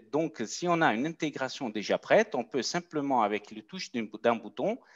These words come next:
synchroniser et parler, disons, avec l'application extérieure et, afin de gérer les profils et donc de créer les profils pour un autre, euh, employé.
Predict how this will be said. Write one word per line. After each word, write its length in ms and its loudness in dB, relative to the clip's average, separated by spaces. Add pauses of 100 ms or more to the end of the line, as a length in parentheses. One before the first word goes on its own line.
(300)
synchroniser 960 2
et 60 6
parler, 560 4
disons, 300 2
avec 380 2
l'application 800 0
extérieure 840 4 (100)
et, 160 -8 (180)
afin 380 0
de 400 2 (220)
gérer 640 4
les 180 0
profils 540 -4
et 60 2
donc 260 -4
de 80 -6
créer 320 -4
les 120 0
profils 480 -6
pour 140 -8
un 140 0
autre, 240 -4
euh, 260 2 (100)
employé. 520 -6